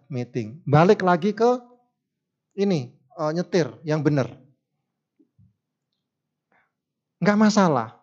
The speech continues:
itu bagian dari proses. Ketika kita sedang berjalan, eh, pikiran kita ingat, oh masak belum selesai.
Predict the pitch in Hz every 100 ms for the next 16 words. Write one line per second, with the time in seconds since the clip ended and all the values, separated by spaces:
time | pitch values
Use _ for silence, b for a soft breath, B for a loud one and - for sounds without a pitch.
0 | _ 185 247 160 143 151 185 147 147 -
1 | 147 139 127 104 - - _ _ _ _
2 | _ - 214 269 269 247 240 208 190 190
3 | 165 147 165 165 202 226 247 254 240 _
4 | _ _ _ _ _ 208 202 202 170 220
5 | 220 208 226 196 196 226 - _ _ _
6 | _ _ - 196 185 139 131 _ _ _
7 | _ _ 170 175 202 156 175 170 175 156
8 | 175 143